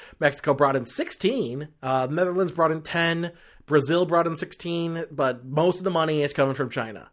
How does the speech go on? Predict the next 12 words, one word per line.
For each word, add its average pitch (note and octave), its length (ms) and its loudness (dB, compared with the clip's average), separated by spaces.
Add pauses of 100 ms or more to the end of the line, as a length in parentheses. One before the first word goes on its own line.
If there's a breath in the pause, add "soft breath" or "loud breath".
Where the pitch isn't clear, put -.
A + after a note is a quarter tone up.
(360)
Uh, A#2 540 -2 (380)
so C#3+ 120 -6
yeah, F3 240 0 (600 soft breath)
that - 320 -2
China's D#3+ 440 4
save, F3 300 2 (260)
China E3+ 320 4
saves F3+ 380 2
the E3 100 -8
D F3 160 0
C F#3+ 160 -4 (160)
E F3 140 -2